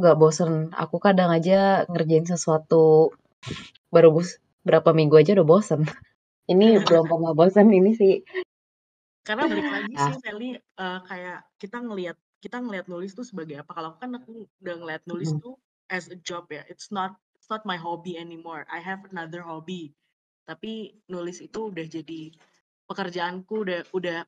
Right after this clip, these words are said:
Speaker 2: udah integral unt-, udah apa namanya, udah jadi kesatuan dengan hidupku. Jadi, eee, ya sudah, <laughs> ya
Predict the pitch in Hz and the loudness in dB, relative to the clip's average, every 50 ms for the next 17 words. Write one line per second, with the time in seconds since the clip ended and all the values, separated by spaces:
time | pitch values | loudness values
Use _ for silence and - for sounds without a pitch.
0 | - 185 185 175 185 - 190 190 190 196 185 175 175 180 180 180 180 175 175 165 | -10 -10 -8 -8 -8 -8 -10 -10 -10 -10 -12 -12 -10 -8 -6 -6 -6 -8 -10 -14
1 | - 180 180 175 _ _ _ - 185 180 170 170 160 165 139 151 - 214 208 196 | -14 -16 -18 -18 _ _ _ -18 -16 -12 -10 -10 -10 -10 -12 -14 -14 -14 -14 -12
2 | 180 170 175 185 196 196 _ _ - 180 170 170 165 156 165 - 180 165 175 175 | -14 -14 -16 -16 -18 -18 _ _ -18 -14 -14 -14 -14 _ _ -12 -12 -12 -12 -20
3 | 170 175 _ _ _ - 208 202 196 180 - 190 196 196 190 175 165 160 160 156 | -20 -20 _ _ _ -18 -16 -14 -14 -14 -12 -12 -12 -10 -12 -12 -14 -16 -16 -16
4 | 170 165 165 160 _ _ 180 165 156 160 156 165 196 214 214 208 _ _ _ 254 | -18 -18 -20 _ _ _ -20 -20 -20 -20 -16 -14 -14 -14 -16 _ _ _ _ _
5 | _ _ _ _ _ _ - 175 170 165 165 165 160 160 156 160 160 _ _ _ | _ _ _ _ _ _ -14 -12 -10 -10 -10 -10 -10 -10 -12 -14 -18 _ _ _
6 | _ _ _ _ _ _ - 180 170 160 160 - 226 196 185 175 - - 165 165 | _ _ _ _ _ _ -16 -14 -14 -12 -12 -12 -10 -10 -10 -10 -10 -16 -16 -18
7 | 160 165 160 151 _ _ _ _ _ _ _ _ - 175 165 160 | -20 -20 -20 _ _ _ _ _ _ _ _ _ -14 -12 -12 -10